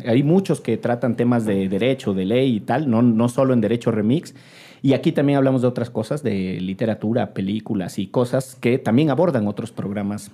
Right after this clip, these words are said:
de esta bonita casa productora de podcasts.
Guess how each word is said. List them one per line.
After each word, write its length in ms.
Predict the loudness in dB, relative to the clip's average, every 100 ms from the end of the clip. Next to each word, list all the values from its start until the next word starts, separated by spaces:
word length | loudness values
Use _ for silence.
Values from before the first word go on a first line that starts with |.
| -12
de 400 | -6 -2 0 -2 -8 -20 _ _ _ -2
esta 300 | -2 0 0
bonita 340 | 2 2 0
casa 260 | -2 -2 -2
productora 460 | -2 -4 -4 -6 -6
de 80 |
podcasts. 540 | -8 -14 -16 -20 -20